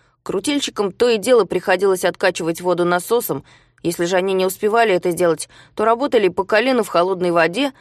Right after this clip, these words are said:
что самым зловредным образом отзывалось на их здоровье. Они постоянно кашляли и чихали, болели суставным ревматизмом,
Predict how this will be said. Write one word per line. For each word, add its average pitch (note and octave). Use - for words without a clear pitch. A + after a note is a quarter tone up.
что -
самым C#4+
зловредным G3+
образом G3
отзывалось F#3
на D#3+
их D3+
здоровье. C3+
Они G3+
постоянно A#3+
кашляли G#3
и G3+
чихали, D#3+
болели A3+
суставным B3
ревматизмом, G#3